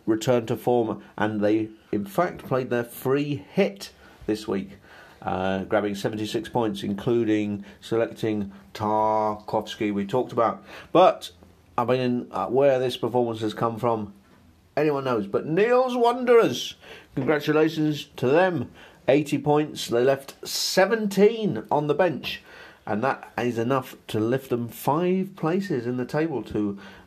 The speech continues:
a respectable eleventh place. And how they did that, Sam? They had Vardy as captain, Jimenez seven, six from Kane, thirteen from Son.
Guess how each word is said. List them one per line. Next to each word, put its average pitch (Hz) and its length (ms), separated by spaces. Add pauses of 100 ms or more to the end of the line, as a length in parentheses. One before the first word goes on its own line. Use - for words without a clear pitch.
(100)
a 101 340 (760)
respectable 110 760
eleventh 113 840 (180)
place. 180 640 (400)
And 113 460
how 131 260
they 123 160
did 131 220
that, 143 260
Sam? 143 360 (380)
They 107 60
had 101 160
Vardy 113 580 (140)
as 117 120
captain, 110 580 (180)
Jimenez 107 480
seven, 101 480 (580)
six - 300
from 107 180
Kane, 110 560
thirteen 147 800
from 135 360
Son. 156 680